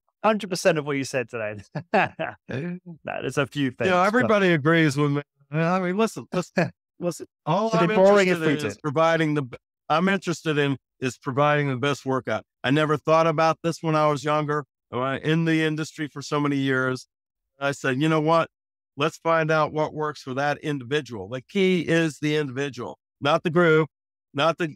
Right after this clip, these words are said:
Speaker 2: fancy routines. "We're doing this today. We're doing boot camp. We're doing whatever." No, I want the individual to improve. Okay. And
Speaker 1: Yeah.
Speaker 2: that's what it's all about.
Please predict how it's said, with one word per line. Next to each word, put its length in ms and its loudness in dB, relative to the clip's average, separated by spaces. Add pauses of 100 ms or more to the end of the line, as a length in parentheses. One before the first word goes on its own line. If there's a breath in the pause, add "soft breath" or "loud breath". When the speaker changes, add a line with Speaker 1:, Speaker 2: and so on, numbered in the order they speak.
(140)
Speaker 2:
fancy 340 0
routines. 500 -2
"We're 100 -2
doing 240 0
this 220 0
today. 220 -4
We're 140 -2
doing 260 0
boot 260 -2
camp. 260 -2
We're 140 -6
doing 280 -2
whatever." 420 0 (320)
No, 380 2 (400)
I 100 -2
want 300 2
the 120 -2
individual 500 -6
to 120 -10
improve. 460 -2 (460)
Okay. 400 -2 (240)
And 120 0
Speaker 1:
Yeah. 60 4
Speaker 2:
that's 160 -2
what 120 0
it's 120 -6
all 180 2
about. 280 0